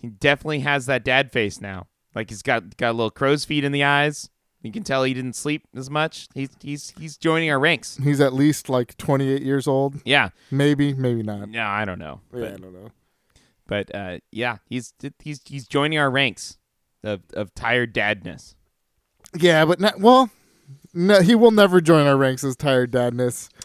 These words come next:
Speaker 1: He's doing it on purpose because he wants us to
Speaker 2: <laughs> He wants us to feel better. He, you know what? I, <laughs> this time next year, Nate Sexton will be an alcoholic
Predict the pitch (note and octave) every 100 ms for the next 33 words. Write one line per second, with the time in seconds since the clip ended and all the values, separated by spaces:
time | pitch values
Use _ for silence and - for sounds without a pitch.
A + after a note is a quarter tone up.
0 | - D#3 A3 F3+ G#3+ A3+ A3 G3 - F#3+
1 | - A#2+ - C3 - C#3 B2 C#3 C3 C#3+
2 | D3+ D#3+ - C4 G3+ B3 A3 A4+ C#4 A4
3 | C4 D#4+ D4+ F#3 F3 D#3 F3 - - A#3
4 | F#3+ G3+ A#3+ G#3 A#3+ B3 C4 C#4+ - -
5 | F#3+ - _ - E3+ F#3 G3 E3+ - -
6 | - - - - - F3+ G#3 A3+ B3 A#3+
7 | A3+ - E3+ D3+ C#3+ E3 F3+ F3 F#3+ E3
8 | E3+ D#3 F#3+ F#3+ D3+ C3 B2 -